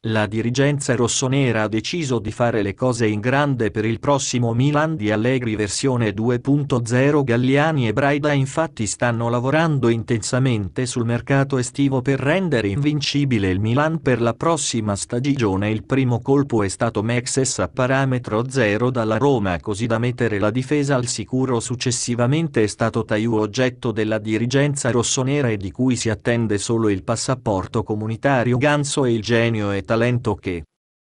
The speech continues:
alla fine arriverà in maglia rossonera, anche se la trattativa prenderà tutta l'estate essendo difficile e complessa, ma alla fine si farà.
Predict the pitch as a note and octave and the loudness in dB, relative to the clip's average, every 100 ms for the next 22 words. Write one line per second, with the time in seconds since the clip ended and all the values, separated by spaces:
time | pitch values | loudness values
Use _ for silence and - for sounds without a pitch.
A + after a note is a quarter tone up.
0 | - A2+ G#2 G2+ F3 E3+ D#3 C3+ C3+ B2+ | -6 -2 -2 -2 -4 0 0 0 0 2
1 | C3 D3 G#2+ A2 B2 B2 A#2+ A#2 A#2 - | 2 0 0 0 0 0 0 0 0 0
2 | B2 A2+ G#2+ B2+ D3+ C#3+ B2 B2 A2 A#2+ | -2 0 0 0 0 -2 -2 0 0 0
3 | A#2+ B2 B2 E3+ C#3 F3+ E3 C#3 C#3+ D3 | 0 -2 -2 -6 -4 -2 0 0 0 0
4 | C#3+ C#3+ D3 C#3 F3+ D3+ D3+ C#3 B2 C#3+ | 2 2 2 2 -2 -4 -2 -2 0 -2
5 | B2+ G#2 F#2 - B2 A#2+ G#2 G#2 G#2+ - | 0 -2 -2 0 0 0 0 -2 -4 -4
6 | D3 C#3 B2 A#2+ A#2+ C3 A#2+ C#3 C#3 - | -4 -2 0 0 0 -4 -2 -2 -2 -2
7 | A2+ G2+ G2+ G2+ G#2 D#3 D#3+ C#3+ C#3 B2 | 0 2 2 0 -2 -2 0 -2 -2 0
8 | C#3 G#2 | 0 0